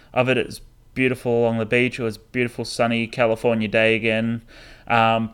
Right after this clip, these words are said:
but when we went to, with these scooters, you basically, like, you unlock them with your phone, and that's how, like, your phone links to the scooter. And, um, as the time goes on, it's like a taximeter. It just charges the card that you've got loaded onto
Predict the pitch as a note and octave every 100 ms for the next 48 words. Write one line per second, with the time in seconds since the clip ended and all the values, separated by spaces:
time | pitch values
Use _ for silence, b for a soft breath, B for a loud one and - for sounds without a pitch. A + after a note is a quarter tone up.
0 | - A#2 - B2+ B2+ B2 A#2 - - B2
1 | A2+ A2+ A#2 D3+ - C#3 B2 A#2 - -
2 | - B2+ A2+ G#2 A2+ A2 C#3 - D3 A#2
3 | - - C#3 E3 D3+ - C#3 C3 B2 A#2
4 | - C#3 A3 A#3+ - - A#2 A#2 - -
5 | A2 G#2 G#2 - A#2 A2+ G2+ - G#2 C3
6 | B2 A2+ A2 G#2+ - G#2+ G#2 - E3 E3
7 | E3 E3 B B B B - A2+ A2 G#2+
8 | G#2+ G#2+ A2 A#2+ A#2 A2+ - A2 G#2+ G#2+
9 | G#2 G#2 G#2 G2+ A2+ G#2+ G#2 G2 - G#2
10 | F#2+ G2 G2 A2 G#2 - G2 F#2+ G2+ G2+
11 | G#2+ - G2+ G#2 A2+ G#2+ A2 A2+ - A2+
12 | G#2+ G#2+ G#2+ G#2 - A2 G2+ G2+